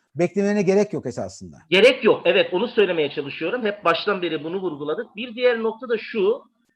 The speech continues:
Speaker 2: Şimdi biz toplum olarak, e, somut ağırlıklı düşünen bir toplumuz. Soyut değil. Yani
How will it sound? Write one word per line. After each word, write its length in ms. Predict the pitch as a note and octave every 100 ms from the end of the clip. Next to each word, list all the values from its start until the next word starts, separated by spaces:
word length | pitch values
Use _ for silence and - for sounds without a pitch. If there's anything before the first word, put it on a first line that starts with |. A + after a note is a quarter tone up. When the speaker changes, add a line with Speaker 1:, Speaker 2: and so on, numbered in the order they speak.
| _ _ _
Speaker 2:
Şimdi 360 | - A3+ A#3+
biz 200 | A#3 A3 -
toplum 380 | F#3 - C4+ C#4+
olarak, 440 | G3 C#3 B2+ - _ _
e, 60 | B2 A#2+ - - - - -
somut 280 | F3+ D4 D#4+ _ _ -
ağırlıklı 760 | E3+ F3 F3 F3 F3 E3 D3
düşünen 500 | D3 - E3 E3 D3+
bir 100 | B2+ -
toplumuz. 600 | G#2 - E2+ _ - - _ _ _
Soyut 460 | _ - E3+ F3+ -
değil. 220 | C#3+ G#2+ - _ - _ _ _ _ _ _ _ A2
Yani 440 | C3 C#3+ C#3 C3